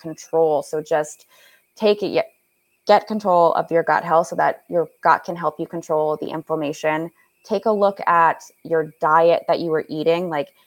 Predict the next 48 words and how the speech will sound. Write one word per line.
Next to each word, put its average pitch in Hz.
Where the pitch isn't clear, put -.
is 180
it, 196
is 175
there 190
a 175
lot 160
of 165
sugar? 214
Is 170
there 170
a 165
lot 156
of 185
meat? 220
I'm 180
not -
saying 175
meat 170
is 165
bad, 170
like, 160
I 165
eat 165
meat, 170
but 160
just, 180
we 202
wanna 196
be, 214
we 190
wanna 190
be 190
reducing 175
some 185
of 175
that 165
acidity 165
and 160
bringing 180
down 175
some 175
of 170
that 160
inflammation 165
by 156
putting 165
in, 151
like, 139